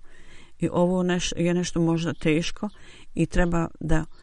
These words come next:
žrtvuje-, žrtvujete svoje želje. Bez toga ne možete biti poslušni. I ovo vaše razmišljanje o ž-, željama postaje vremenom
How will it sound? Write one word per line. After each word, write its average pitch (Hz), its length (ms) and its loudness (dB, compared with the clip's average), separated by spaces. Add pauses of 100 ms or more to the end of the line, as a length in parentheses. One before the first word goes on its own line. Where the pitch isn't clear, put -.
(200)
žrtvuje-, 196 540 4
žrtvujete 180 580 6
svoje 170 460 6
želje. 180 400 2 (380)
Bez 156 340 12
toga 220 400 4
ne 175 220 4
možete 185 380 0
biti 165 320 2
poslušni. 151 760 4 (760)
I 170 180 6
ovo 160 480 4 (480)
vaše 160 460 4
razmišljanje 165 840 4
o 160 120 2
ž-, 151 140 0
željama 180 560 2 (1300)
postaje 190 520 8
vremenom 185 720 4